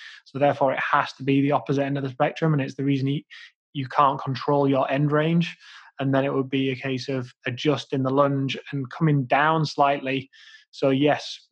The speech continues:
uh, rem-, rather than maybe doing the <laughs> ideal world, you wanna be able to do a left hand overhead walking lunge, is maybe that with a little bit less weight, because clearly you've not got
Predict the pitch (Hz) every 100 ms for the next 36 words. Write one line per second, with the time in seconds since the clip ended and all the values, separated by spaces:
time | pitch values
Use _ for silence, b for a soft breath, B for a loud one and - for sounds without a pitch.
0 | 170 151 139 127 131 135 156 - _ 143
1 | 143 139 139 135 127 127 b b b b
2 | b _ _ _ _ _ _ - _ _
3 | _ _ - 147 165 151 147 143 143 147
4 | B B - 123 127 170 143 127 147 147
5 | - - _ _ 190 139 143 147 143 143
6 | 147 135 139 143 139 147 135 - - 143
7 | 135 135 143 139 135 139 123 - _ _
8 | _ _ - 135 139 143 139 139 143 147
9 | 143 131 - _ _ 160 139 131 143 147
10 | 143 151 151 147 147 147 139 151 156 -
11 | 131 127 - 135 131 - 147 143 143 139
12 | 139 143 143 - 139 -